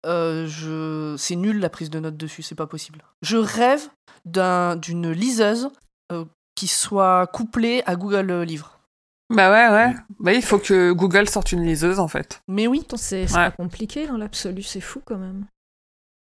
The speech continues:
Speaker 1: Bah, comme ils l'ont sur, euh, tu peux l'avoir sur les, les tablettes et les trucs, peut-être qu'ils se disent que ça sert à rien, euh, de faire une liseuse spéciale.
Speaker 2: Ouais, peut-être.
Speaker 1: Ouais.
Speaker 3: Ouais, je pense qu'ils ont pas
Speaker 4: Je sais
Speaker 3: besoin,
Speaker 4: pas.
Speaker 3: ils ont Android, ils ont tout le marché Android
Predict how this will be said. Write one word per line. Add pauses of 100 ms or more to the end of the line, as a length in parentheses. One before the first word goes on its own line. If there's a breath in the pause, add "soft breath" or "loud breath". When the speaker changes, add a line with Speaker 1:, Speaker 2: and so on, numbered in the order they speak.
Speaker 1:
Bah,
comme
ils
l'ont
sur,
euh,
tu
peux
l'avoir
sur
les, (160)
les
tablettes
et
les
trucs,
peut-être
qu'ils
se
disent
que
ça
sert
à
rien,
euh,
de
faire
une
liseuse
spéciale. (1600)
Speaker 2:
Ouais,
peut-être.
Speaker 1:
Ouais.
Speaker 3:
Ouais,
je
pense
qu'ils
ont
pas
Speaker 4:
Je
sais
Speaker 3:
besoin,
Speaker 4:
pas.
Speaker 3:
ils
ont
Android,
ils
ont
tout
le
marché
Android